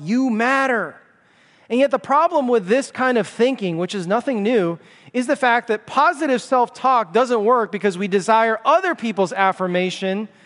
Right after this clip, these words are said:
not our own, right? You see, Scripture tells us that we are valuable and significant apart from our performance or other people's view of us.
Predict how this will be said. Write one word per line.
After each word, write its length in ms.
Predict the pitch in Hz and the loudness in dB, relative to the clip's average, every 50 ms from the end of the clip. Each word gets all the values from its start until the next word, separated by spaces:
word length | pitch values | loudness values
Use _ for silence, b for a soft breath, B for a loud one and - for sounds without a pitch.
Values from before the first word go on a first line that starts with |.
| b b b | b b b
not 240 | 170 196 226 254 269 | 0 2 2 4 4
our 220 | 277 285 285 302 | 4 4 4 4
own, 320 | 339 370 370 285 196 139 - - - _ _ _ _ _ _ | 4 2 2 0 0 -4 -10 -18 -20 _ _ _ _ _ _
right? 400 | - 170 185 220 269 311 330 294 - _ _ _ _ _ _ _ _ _ _ _ _ _ _ _ _ _ _ _ _ _ _ _ _ _ _ _ _ _ _ _ _ _ _ _ _ _ _ _ _ _ _ _ _ _ _ _ _ _ _ _ _ _ _ _ _ _ _ _ _ _ _ _ _ _ _ _ _ _ _ _ | 0 2 2 2 2 0 -4 -8 -16 _ _ _ _ _ _ _ _ _ _ _ _ _ _ _ _ _ _ _ _ _ _ _ _ _ _ _ _ _ _ _ _ _ _ _ _ _ _ _ _ _ _ _ _ _ _ _ _ _ _ _ _ _ _ _ _ _ _ _ _ _ _ _ _ _ _ _ _ _ _ _
You 80 | - 160 | -16 -8
see, 260 | - 214 208 208 233 | -6 -4 -4 -4 -6
Scripture 400 | 170 - - 220 277 - 302 262 | -10 -4 -2 -2 -2 -2 -6 -8
tells 340 | - - - 214 277 302 233 | -8 -4 -2 -2 0 0 0
us 160 | 220 185 - - | -2 -4 -2 -4
that 140 | 196 202 | -6 -6
we 220 | 202 190 202 226 - - | -6 -6 -8 -8 -6 -2
are 300 | 202 220 254 277 294 302 | 0 2 2 2 2 2
valuable 580 | 240 226 208 196 190 190 185 185 170 180 190 - | 0 0 0 2 0 0 -2 -2 -4 -4 -4 -2
and 280 | 226 220 240 269 285 - | -2 0 0 0 0 -2
significant 680 | - 247 220 165 175 202 247 247 233 170 185 180 180 - | -4 -6 -4 -2 0 -2 0 0 -2 -2 -2 -4 -2 -2
apart 500 | 196 190 - - - - 240 269 285 240 | -4 -4 -4 -8 -4 0 0 0 0 0
from 180 | - 247 220 214 | -2 -2 0 2
our 140 | 202 202 | 0 0
performance 640 | 196 - 196 180 - - 214 214 208 208 202 196 - | 0 -2 -6 -6 -2 0 0 0 0 0 -2 -4 -6
or 260 | - 196 190 196 196 | -2 -2 -2 0 2
other 220 | 208 214 220 226 226 | 0 2 2 0 -2
people's 420 | 220 - 214 196 170 190 175 151 | -2 -6 -8 -6 -4 -6 -6 -6
view 300 | 139 160 175 185 190 180 | -8 -8 -6 -4 -2 0
of 200 | 180 190 196 170 | 0 0 0 0
us. 440 | 160 139 - - - - - - | -4 -6 -8 -12 -18 -20 -20 -20